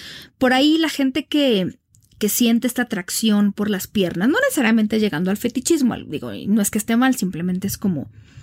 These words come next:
diferentes, eh, aproximaciones hacia un mismo gusto, en mi opinión. Pero para muchas personas las piernas son una parte del cuerpo que es elegante, porque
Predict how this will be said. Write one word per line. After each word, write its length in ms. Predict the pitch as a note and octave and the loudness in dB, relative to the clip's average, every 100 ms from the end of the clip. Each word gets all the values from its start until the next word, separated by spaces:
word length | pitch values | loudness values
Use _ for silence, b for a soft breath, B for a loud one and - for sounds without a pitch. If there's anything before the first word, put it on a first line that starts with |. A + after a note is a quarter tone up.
| B A3 | B 0
diferentes, 760 | A3 A3 G#3+ G#3 A3 G#3+ - B B B B B B _ | 2 2 2 2 0 0 -6 B B B B B B _
eh, 180 | A#3 G#3+ | 2 2
aproximaciones 1000 | G#3 A3 - A3 G#3 G#3+ - A3 A3 G#3 | 2 0 0 0 2 0 2 2 0 -2
hacia 260 | F#3 G3+ G3+ | -6 -2 0
un 200 | G#3+ A3 | 2 2
mismo 280 | G#3+ A3 | 2 0
gusto, 460 | G#3+ A3+ - G3 G3 | 0 -2 -4 -8 -8
en 180 | F#3+ F#3+ | -8 -4
mi 120 | G3 | -4
opinión. 520 | G3 A#3 A#3 A3 G3 b b b b b _ | 0 2 2 2 -2 b b b b b _
Pero 340 | C4 B3 A#3+ A#3 | 0 2 2 2
para 160 | B3+ | 2
muchas 300 | C4 C4+ F4 | 2 2 -2
personas 360 | - B3 A#3 B3+ | -2 -2 0 0
las 140 | B3 | 0
piernas 400 | - A3 G#3+ A3+ | 0 0 2 0
son 460 | - A#3 A3 A3+ G#3+ _ _ - | 0 0 2 2 -2 _ _ 0
una 200 | A#3+ B3+ | 0 2
parte 220 | C#4 C#4 | 0 -2
del 80 | B3 | -2
cuerpo 260 | A3+ G#3+ A3 | -2 -4 -2
que 100 | G#3+ | -2
es 140 | - | 0
elegante, 720 | G#3+ G3 G2 F#2+ - D3 - _ b b b b b _ _ | 0 0 0 0 -4 -12 -16 _ b b b b b _ _
porque 840 | C4+ C4+ - C4 B3+ B3+ C4 - | 2 2 0 0 2 2 0 -4